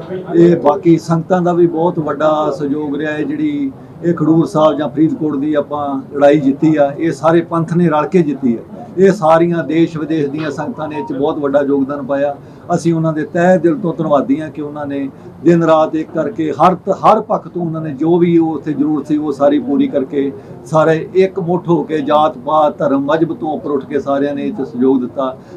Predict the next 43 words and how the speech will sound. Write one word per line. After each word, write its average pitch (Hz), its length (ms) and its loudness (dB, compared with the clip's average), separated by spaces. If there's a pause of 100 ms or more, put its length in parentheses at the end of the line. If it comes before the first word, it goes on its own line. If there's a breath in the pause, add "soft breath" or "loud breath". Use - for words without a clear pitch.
(140 loud breath)
ਅਸੀਂ 151 220 -4
ਉਹਨਾਂ 147 220 -6
ਦਾ 143 120 2
ਸਾਰੇ 143 300 0
ਪੰਜਾਬ 139 400 2
ਵਾਲਿਆਂ 147 320 0
ਦਾ, 139 200 2
ਵਿਦੇਸ਼ਾਂ 135 540 -2
'ਚ 147 100 -8
ਵਸਦੀਆਂ 139 440 -2
ਸਿੱਖ, 123 180 -8 (440)
ਸਿੱਖ 165 140 -6
ਸੰਗਤਾਂ 143 380 -6
ਦਾ, 135 280 2 (280 loud breath)
ਦੇਸ਼ 165 240 6
ਵਿਦੇਸ਼ 160 260 2
ਜਿੱਥੇ 180 280 2
ਵੀ 180 80 2
ਕੋਈ 165 300 4 (300 loud breath)
ਜਿੰਨਾ 190 240 6
ਵੀ 185 160 2
ਇਹ, 175 180 2 (100)
ਇਹ 170 100 2
'ਤੇ 175 140 -2
ਵੱਧ 156 220 2
ਤੋਂ 170 80 -2
ਵੱਧ 147 200 -2
ਯੋਗਦਾਨ 139 360 -6
ਪਾਇਆ 143 180 2
ਉਹਨਾਂ 143 200 0
ਸਾਰਿਆਂ 151 460 -2
ਦਾ 143 100 0
ਤਹਿ 143 240 2
ਦਿਲ 135 140 0
ਤੋਂ 120 120 -8
ਧੰਨਵਾਦ 123 340 -4
ਕਰਦੇ 131 360 -4
ਹਾਂ, 135 120 -8
ਸੰਗਤਾਂ 143 400 -6
ਦਾ 151 80 0
ਧੰਨਵਾਦ 139 360 -2
ਕਰਦੇ 131 360 -10
ਹਾਂ। 139 80 -14